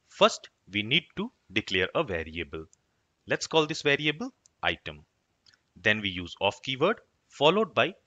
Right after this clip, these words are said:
the name of the iterable. So here the name of the iterable is students.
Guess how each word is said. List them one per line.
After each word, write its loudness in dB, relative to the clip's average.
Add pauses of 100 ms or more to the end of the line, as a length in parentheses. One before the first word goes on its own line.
(120)
the 0
name -4
of -4
the -10
iterable. -6 (240)
So -4
here 0
the -8
name 0
of -8
the -6 (160)
iterable -8
is -4 (280)
students. -8